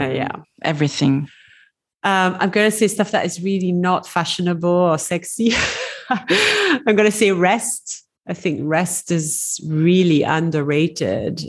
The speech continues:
Speaker 1: And if you see studies of the impact of social media and stuff, you see that we're constantly actually, um, how do you say this? Uh, sorry, the name is, uh,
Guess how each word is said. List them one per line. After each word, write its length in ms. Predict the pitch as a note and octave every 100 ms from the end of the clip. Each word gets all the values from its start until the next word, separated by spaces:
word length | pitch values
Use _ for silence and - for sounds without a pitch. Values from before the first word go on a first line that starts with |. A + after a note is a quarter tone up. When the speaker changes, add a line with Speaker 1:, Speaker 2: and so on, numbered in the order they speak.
| -
Speaker 1:
And 600 | E3+ D#3+ D#3 D#3 D#3 D#3 - - - - - - - _ _ _
if 240 | F#3+ F3 -
you 80 | F#3
see 320 | - G3 G3
studies 680 | - F3+ E3+ F#3 F#3 F3+ F#3
of 420 | D#3+ D#3 D#3 -
the 220 | D#3+ F3
impact 340 | E3+ E3+ E3 E3+
of 100 | D3+
social 320 | E3 - D#3+
media 300 | D#3+ E3 F#3
and 140 | F#3+
stuff, 280 | F#3+ G3+ F#3+ F3+
you 80 |
see 220 | - - F3
that 240 | D#3+ - - - _ _ _ _ - -
we're 260 | F3 E3+ E3+
constantly 800 | - F3+ E3+ - F3 D#3+ E3 E3
actually, 840 | D#3+ - - D#3+ D#3 D3+ D3+ D3+ -
um, 880 | D3+ D3 C#3+ C#3+ C#3+ C#3+ C#3 C#3 C#3 - - _ _ _ _ _ _ _ _ _ -
how 200 | D3 E3
do 80 | D#3
you 40 |
say 220 | - D#3
this? 380 | D3+ D3 - - -
Uh, 300 | D#3 D3 D3
sorry, 320 | - E3 D#3
the 140 | D3+ D#3
name 300 | D#3 D#3+ D#3+
is, 380 | D3 - - -
uh, 40 | -